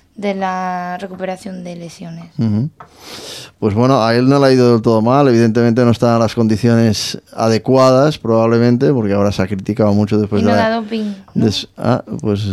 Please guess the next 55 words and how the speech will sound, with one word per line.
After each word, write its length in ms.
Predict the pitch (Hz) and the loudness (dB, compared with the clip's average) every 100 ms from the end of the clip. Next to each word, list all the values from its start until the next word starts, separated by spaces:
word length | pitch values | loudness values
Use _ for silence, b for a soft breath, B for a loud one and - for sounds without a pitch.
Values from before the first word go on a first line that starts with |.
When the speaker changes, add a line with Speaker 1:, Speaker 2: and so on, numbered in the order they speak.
| 92 - | -6 -6
Speaker 2:
pues 140 | 101 | -2
no 60 | 113 | 0
Speaker 1:
No. 80 | 120 | 2
Speaker 2:
sé, 160 | 143 | 2
supongo 320 | 123 107 110 | 0 0 0
que 100 | 107 | 0
no, 80 | 104 | 0
¿no? 80 | - | -2
Speaker 1:
Seguro 320 | - 202 202 | -4 -6 -10
que 100 | 196 | -14
no. 120 | - - | -16 -8
Speaker 2:
Seguro 380 | 104 104 110 | -4 -2 0
que 100 | 110 | 0
no. 200 | 101 110 - | 0 0 -2
Después 380 | 113 104 113 113 | -4 -2 0 2
de 80 | |
la 80 | 117 | 2
Speaker 1:
En 60 | 113 | 4
placenta 200 | 113 113 | 4 2
Speaker 2:
eliminación, 360 | 107 117 117 | 2 2 2
Speaker 1:
de 40 | 110 | 0
yegua 240 | 107 - | -2 -10
no 120 | 262 220 | -10 -10
creo. 260 | - - | -8 -4
Speaker 2:
después 340 | 113 110 120 113 | -2 -2 0 2
de 100 | 120 | 2
la 80 | 120 | 2
eliminación 500 | 117 117 117 120 113 | 2 2 2 0 0
de 80 | |
España 480 | 117 - 120 117 120 | -2 0 0 0 0
de, 220 | 117 113 | 2 0
del 180 | 104 117 | 0 0
Mundial, 480 | 110 113 117 120 127 | 2 4 4 4 2
pues 240 | - 110 - | 0 -4 -2
se 120 | 107 | 0
ha 20 | |
discutido 520 | 110 - 117 120 110 | 0 -2 -2 2 2
mucho, 340 | 101 117 - 104 | 2 0 0 0
¿no? 120 | 131 | 0
Si 140 | - | -2
Diego 300 | 98 98 92 | -2 0 0
Costa, 280 | 107 98 101 | -4 -2 -2
por 140 | 95 | -2
ejemplo, 320 | 104 113 113 101 | -2 -2 -2 -4
que 80 | |
jugó 340 | 98 - 101 98 | -10 -6 -2 0
los 180 | 95 98 | -2 -4
dos 100 | 95 | -4
partidos 420 | 98 - 101 98 | -6 -4 -4 -4
que 120 | 104 | -4
perdimos, 460 | 104 101 104 110 131 B B B B B - | -2 0 0 0 -4 B B B B B -6
pues 140 | 104 | -4
si 100 | 98 | -2
debería 400 | 92 92 98 95 | -2 0 0 0
haber, 240 | 92 92 | 0 0